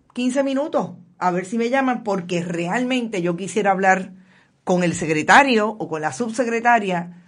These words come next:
sobre la situación del hospital de Vieques. Pero vamos a pasar a un tema que está relacionado con el famoso D M O,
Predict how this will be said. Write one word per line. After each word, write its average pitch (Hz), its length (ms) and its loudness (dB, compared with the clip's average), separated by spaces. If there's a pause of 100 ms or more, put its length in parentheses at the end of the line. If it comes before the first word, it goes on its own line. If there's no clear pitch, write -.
(120)
sobre 220 360 0
la 190 140 0
situación 254 800 -4
del 180 220 -2
hospital 175 360 -2
de 190 100 -2
Vieques. 139 380 -8 (1040)
Pero 220 180 2
vamos 294 220 0
a 311 80 -4
pasar 285 480 0 (480)
a 196 160 4
un 220 340 -4
tema 190 480 -2 (1200)
que 208 60 -4
está 208 220 -2
relacionado 254 760 0
con 185 220 0
el 180 120 -2
famoso 190 640 0
D 220 280 2
M 214 120 0
O, 160 360 -2